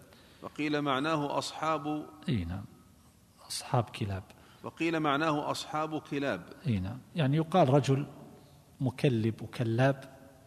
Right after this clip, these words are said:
Speaker 2: يعني صاحب صيد بالكلاب، صاحب صيد بالكلاب. والتكليم بمعنى التعليم،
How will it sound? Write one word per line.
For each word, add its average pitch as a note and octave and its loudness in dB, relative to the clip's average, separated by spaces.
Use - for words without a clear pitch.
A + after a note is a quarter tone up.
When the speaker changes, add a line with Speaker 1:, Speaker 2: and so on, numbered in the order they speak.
Speaker 2:
يعني G#2+ 2
صاحب G#2+ -2
صيد G#2+ -2
بالكلاب، A2 -2
صاحب F#2 -2
صيد A2 -2
بالكلاب. F#2 -6
والتكليم C3+ 2
بمعنى D3 8
التعليم، B2 4